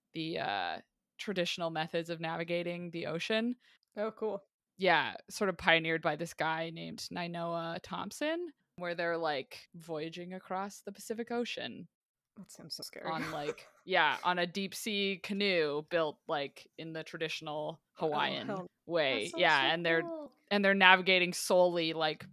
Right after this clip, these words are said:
Speaker 1: by this wayfinder
Speaker 2: Mm-mm.
Speaker 1: who, like,
Speaker 2: Nope.
Speaker 1: doesn't sleep. Like, he just doesn't sleep while they're voyaging from island to island 'cause he has to be awake to do it. <laughs> So,
Speaker 2: That's any.
Speaker 1: yeah.
Speaker 2: <laughs>
Speaker 1: The book, the book I read was called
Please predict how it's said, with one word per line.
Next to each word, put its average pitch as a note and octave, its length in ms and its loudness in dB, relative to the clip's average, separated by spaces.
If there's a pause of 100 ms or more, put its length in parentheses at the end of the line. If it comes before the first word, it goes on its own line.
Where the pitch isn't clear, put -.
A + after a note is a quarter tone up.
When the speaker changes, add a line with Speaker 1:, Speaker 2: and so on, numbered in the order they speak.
Speaker 1:
by E3 220 8
this E3+ 200 2
wayfinder D#3 840 -4
Speaker 2:
Mm-mm. C4+ 200 -2 (240)
Speaker 1:
who, B3 100 0
like, G3+ 220 4
Speaker 2:
Nope. G3 80 4
Speaker 1:
doesn't A3+ 320 4
sleep. C4+ 420 2 (280)
Like, G3 200 2
he A3+ 80 0
just G3+ 220 -2
doesn't F#3+ 340 2
sleep F#3 300 -2
while E3+ 180 4
they're E3 460 2 (320)
voyaging E3 640 0 (240)
from F3+ 200 -2
island E3 280 2
to D3+ 80 0
island B2 340 -2 (320)
'cause E3+ 240 0
he F3 120 -4
has D#3+ 180 0
to F3 80 -12
be E3 100 -2
awake C#3 380 -2 (240)
to E3+ 100 -4
do G#2 140 -8
it. E2 220 -6
<laughs> - 500 -2 (220)
So, D#3+ 220 -2
Speaker 2:
That's G3 180 -2
any. G3 340 -2
Speaker 1:
yeah. E3+ 300 4 (300)
Speaker 2:
<laughs> - 280 -12
Speaker 1:
The A3+ 80 4
book, D#4 440 4
the A#3+ 100 2
book E4 260 -2
I G3+ 200 8
read A#3 480 4
was G3 340 -4
called F3 540 0